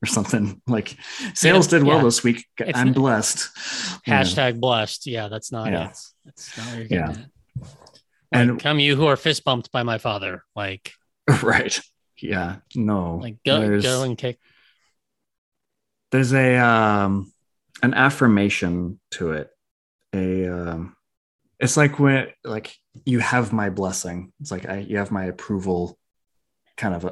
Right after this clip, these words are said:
Speaker 1: of piece
Speaker 2: Hmm.
Speaker 1: to it. All, all of those things are kind of intertwined, and you probably lean more on what,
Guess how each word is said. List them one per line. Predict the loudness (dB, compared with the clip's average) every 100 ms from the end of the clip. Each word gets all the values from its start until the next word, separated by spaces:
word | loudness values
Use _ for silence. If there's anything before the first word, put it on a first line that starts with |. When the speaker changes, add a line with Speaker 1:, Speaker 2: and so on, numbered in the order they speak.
| -8
Speaker 1:
of | -12
piece | 0 2 2
Speaker 2:
Hmm. | -2
Speaker 1:
to | -10
it. | -12 _ _ _ _ _ -20 -20 -20 -20 _ _ _ 0
All, | 2
all | 6 6 6
of | 6
those | 4 4
things | -2 -2
are | -4
kind | -2 0
of |
intertwined, | 0 0 -2 -2 0
and | 0 0
you |
probably | -2 0 0
lean | 0 0 0
more | 2 2 2 0
on | -2
what, | -4 -6